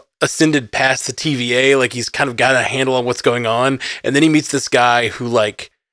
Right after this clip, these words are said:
knows everything he's going to do. And it's just the, the, the, the amount of power there of knowing everything, the amount of knowledge and power that's involved is just, like, completely terrifying to him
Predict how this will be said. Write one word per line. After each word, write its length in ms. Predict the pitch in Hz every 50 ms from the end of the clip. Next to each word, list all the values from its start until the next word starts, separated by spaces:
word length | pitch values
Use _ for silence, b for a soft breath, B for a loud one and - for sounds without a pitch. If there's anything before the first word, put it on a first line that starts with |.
| _ _ _ _ -
knows 640 | 120 120 120 117 123 127 131 135 139 143 135 - - -
everything 520 | - 131 110 117 131 113 - - 135 123 110
he's 400 | 101 98 - - 117 117 107 107
going 560 | 104 - 117 110 110 110 107 107 104 101 98
to 140 | - - 95
do. 560 | 92 92 - 107 98 - - - - - 127 - B B B B B B B
And 160 | - 131 139 139
it's 100 | 127 -
just 220 | - 143 131 -
the, 140 | 131 120 - _ -
the, 220 | 135 139 139 135
the, 180 | 135 120 139 131 123 127 127 139 -
the 120 | - 139
amount 260 | 135 123 135 135 143 139
of 120 | - -
power 500 | - - - 131 127 127 127 123 117 113
there 320 | 104 113 107 101 98 98 -
of 160 | - 107 110
knowing 560 | 117 117 120 120 117 117 123 123 120 117 117 - - _ -
everything, 680 | 127 123 117 98 104 104 98 92 - - 104 - - 117
the 120 | 117 120 120
amount 160 | 123 120 117
of 60 | 110
knowledge 520 | 107 110 107 107 107 113 120 123 117 107
and 100 | 110 101
power 380 | 101 - 107 107 107 104 107 104
that's 160 | 101 104 -
involved 400 | 120 113 - 104 98 104 98 - -
is 160 | - 127 117 104
just, 220 | 107 104 - - B B B B B B B B _
like, 300 | - 127 131 131 - -
completely 680 | - 143 - - - - 143 139 135 135 127 123 107
terrifying 680 | - - 127 113 104 101 - - - 98 - 110 - -
to 160 | - - -
him 160 | 131 120 113